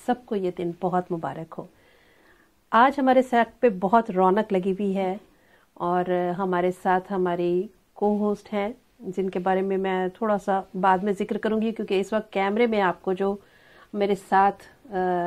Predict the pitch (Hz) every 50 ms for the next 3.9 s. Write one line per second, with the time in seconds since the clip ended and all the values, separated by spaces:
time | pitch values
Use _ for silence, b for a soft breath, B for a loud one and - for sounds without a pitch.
0 | 175 180 185 180 175 190 196 196 190 185 185 185 190 185 180 190 185 190 190 190
1 | 185 - - 190 185 185 185 180 - 220 196 190 185 185 185 - 233 294 370 349
2 | _ _ _ _ _ b b b b b b b b b b - 190 190 185 190
3 | 190 185 180 180 180 180 180 185 180 175 180 214 269 320 320 - - -